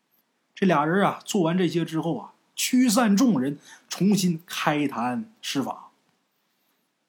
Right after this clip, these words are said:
老先生把这手指头咬破，在这儿写书符，他这写的不是一般的符，是表文，给天上神仙写的信，写了好一会儿才写完。之后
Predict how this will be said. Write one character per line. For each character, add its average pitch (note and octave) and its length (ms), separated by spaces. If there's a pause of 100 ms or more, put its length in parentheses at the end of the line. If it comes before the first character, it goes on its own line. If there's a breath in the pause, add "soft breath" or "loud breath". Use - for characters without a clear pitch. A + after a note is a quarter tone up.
(440)
老 C#3+ 240
先 G#3+ 240
生 E3+ 120
把 B2 140
这 F3 100
手 - 220
指 C3 140
头 E3+ 100
咬 B2+ 240
破， F#3+ 380 (420 soft breath)
在 B2 200
这 D#3 60
儿 D#3+ 80
写 - 300
书 A#3 300
符， F#3 360 (280)
他 - 180
这 F3 100
写 B2+ 220
的 B2+ 80
不 E3+ 160
是 E3+ 60
一 D3+ 80
般 D3+ 120
的 C#3+ 120
符， A#2+ 200
是 - 140
表 C3 240
文， C#3+ 320 (960 soft breath)
给 B2+ 140
天 D#3 240
上 C3+ 120
神 C3+ 220
仙 D3 160
写 A2 220
的 A#2 100
信， B2 260 (920)
写 D3+ 240
了 G#3+ 100
好 D3 240
一 B3+ 80
会 C4+ 160
儿 A#3 40
才 F3 180
写 C3 160
完。 A2 260 (520 soft breath)
之 A#3 180
后 A3 340